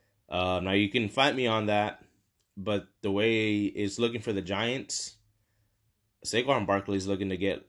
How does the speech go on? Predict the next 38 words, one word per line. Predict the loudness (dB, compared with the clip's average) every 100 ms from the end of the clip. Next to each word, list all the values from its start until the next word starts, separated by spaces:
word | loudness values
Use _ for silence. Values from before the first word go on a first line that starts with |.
| _ -6
uh, | -4 -2
over | -2 -2
three | -6 -6
hundred | -8 -12
carries | -8 -4 -2 -4
next | -8 -10 -10
year. | -10 -10 -16 _ _ _ -20 _ _ _ _ -2
Uh, | 2 2 2 4
so | 6
I | 6
just | 4
wanted | 2 4
to | 4 0 -8 _ 0
throw | 4
that | 4 4
out | 2
there, | 0 -2 -6 _
uh, | -4 -2 0 -2
since | -4 -8 -8
I |
started | -4 -2 0
talking | -2 -4 -4
fantasy | -4 -4 -6
football | -6 -4 0 0
stuff | 0 -4 -4
here. | -4 -4 -6 -10
It | -4
just | -4 -4
crossed | -4 -4
my | -4 -6
mind. | -6 -8 -10 _ -20 -20 -14 -6
But | 0
coming | 2 4
back | 4 2
to | 0
the | 2
Redskins | 2 0 -2 -4 -4
here, | -2 0 -2